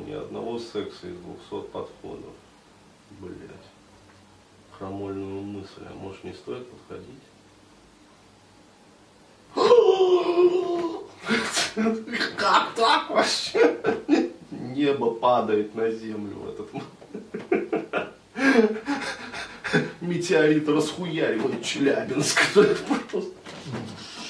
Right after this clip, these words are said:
Как так? Не подходить, а? Да, а как тогда? Да, эта задача такая, очень сложная.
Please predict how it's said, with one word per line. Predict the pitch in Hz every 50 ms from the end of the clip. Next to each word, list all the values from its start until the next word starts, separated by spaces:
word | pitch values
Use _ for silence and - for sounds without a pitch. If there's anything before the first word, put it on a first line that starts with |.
| - - - - - - - - - - - - - - _ - - - - - - - - - - - - - - - - - - - - - - - - - - - - - - - - - - - - 240 240 226 220 220 208 180 - - - 202 208 165 - 120 120 117 113 113 107 104 104 -
Как | 117 131 143 151 - 135 - - - -
так? | - 131 123 117 - - - - - -
Не | 107 113 117 113 107 104 104 104
подходить, | 101 - 104 92 - - - 101 92 98 110 135 160 160 - 104
а? | 92 90 - - - _ - - - - - -
Да, | - - - 123 123 147 - - - - - - -
а | - - -
как | - - - - - -
тогда? | - 92 95 92 90 - - - 151 - - - - - - - - - - - - - _ - 104 - -
Да, | - - - - - - 104
эта | 107 - - 113
задача | 110 117 120 120 120 120 117 113 110 -
такая, | - - 120 120 - - 131 117 110 104 101
очень | 101 95 - - 113 113
сложная. | - - 127 117 110 101 95 98 98 98